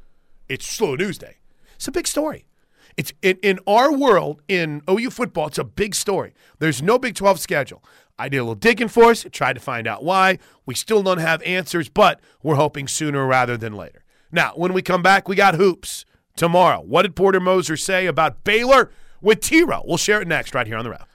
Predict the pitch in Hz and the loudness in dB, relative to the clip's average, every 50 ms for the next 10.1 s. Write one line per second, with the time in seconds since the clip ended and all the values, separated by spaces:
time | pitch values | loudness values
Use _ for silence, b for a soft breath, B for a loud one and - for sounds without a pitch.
0 | _ - - - 226 214 170 - 233 240 233 226 220 233 233 226 202 147 180 175 | _ -6 2 4 6 6 6 6 6 6 6 6 4 6 6 6 4 4 2 2
1 | 170 156 - 180 190 185 190 185 185 175 147 - - - - 208 220 226 214 180 | 2 2 4 4 4 4 4 4 2 0 0 -2 -6 -4 -2 -2 -2 -2 0 2
2 | 196 208 202 196 208 214 254 262 247 233 _ _ _ _ _ _ _ _ _ _ | 4 6 6 6 6 4 2 -2 -6 -12 _ _ _ _ _ _ _ _ _ _
3 | _ _ _ _ _ - - 151 156 127 151 165 156 147 165 160 - - 165 160 | _ _ _ _ _ -4 -2 -2 0 0 0 -2 0 0 -2 -2 0 0 0 0
4 | 147 - - 165 147 - 165 165 170 165 165 160 160 160 165 160 156 - - 147 | 0 -2 -4 -4 -4 0 0 0 0 0 0 0 0 0 0 -2 -4 -6 -4 -2
5 | 143 135 135 127 123 110 98 - 151 143 151 156 143 139 139 160 170 _ _ _ | 0 0 0 0 -4 -8 -8 -4 -2 -2 0 0 -2 -2 -4 -4 -8 _ _ _
6 | _ _ _ _ _ _ _ - 131 131 127 127 120 - - - - 165 160 170 | _ _ _ _ _ _ _ -4 -2 -2 -2 -2 -4 -6 -6 -2 0 0 2 2
7 | 165 151 147 147 143 135 147 139 139 131 - - 151 139 131 139 143 143 151 143 | 0 0 0 -2 0 0 0 -2 -2 -2 -6 -8 -8 -6 -4 -4 -4 -4 -6 -6
8 | - - 147 139 131 135 131 127 127 127 120 117 120 135 151 151 143 156 143 - | -4 -2 -2 -2 -2 -2 -4 -4 -4 -4 -6 -4 -4 -4 -4 -2 -4 -6 -8 -6
9 | - 170 170 160 156 143 135 143 160 156 143 123 101 131 127 120 117 110 107 107 | -6 -6 -6 -4 -4 -6 -4 -6 -4 -6 -6 -6 -6 -6 -4 -4 -4 -4 -6 -8
10 | 107 98 | -10 -14